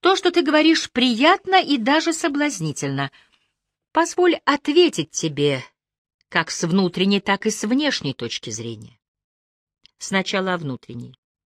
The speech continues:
Хотя я желаю одинокой жизни — и настаиваю на ней, чтобы предаваться моей медитации,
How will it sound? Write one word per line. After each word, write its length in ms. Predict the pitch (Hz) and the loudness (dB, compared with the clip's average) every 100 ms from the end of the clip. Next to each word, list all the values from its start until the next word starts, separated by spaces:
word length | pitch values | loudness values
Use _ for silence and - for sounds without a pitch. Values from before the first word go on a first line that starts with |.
| _ _ _ _ _ _ _ _ _ _ | _ _ _ _ _ _ _ _ _ _
Хотя 380 | - 196 202 277 | -4 -2 0 -4
я 280 | 240 254 | -2 -2
желаю 520 | 240 202 208 226 220 190 | 0 0 0 0 -2 -2
одинокой 600 | 170 160 165 196 214 151 | -4 -2 -2 -2 -4 -6
жизни — 600 | 135 131 233 226 135 113 - _ _ _ _ _ _ _ _ _ _ _ _ | -4 -4 -6 -6 -8 -10 -14 _ _ _ _ _ _ _ _ _ _ _ _
и 140 | 170 | 0
настаиваю 920 | 190 170 156 - - 277 311 185 127 | 2 2 0 -8 -2 0 0 -4 -4
на 120 | 123 127 | -6 -6
ней, 160 | 131 | -6
чтобы 400 | 123 - 135 131 | -6 -6 -6 -6
предаваться 640 | 127 151 143 139 143 - 143 | -6 -4 -2 -2 -4 -6 -6
моей 200 | 151 151 | -4 -4
медитации, 800 | 156 185 - 233 - - 123 | -6 -8 -8 -8 -8 -10 -12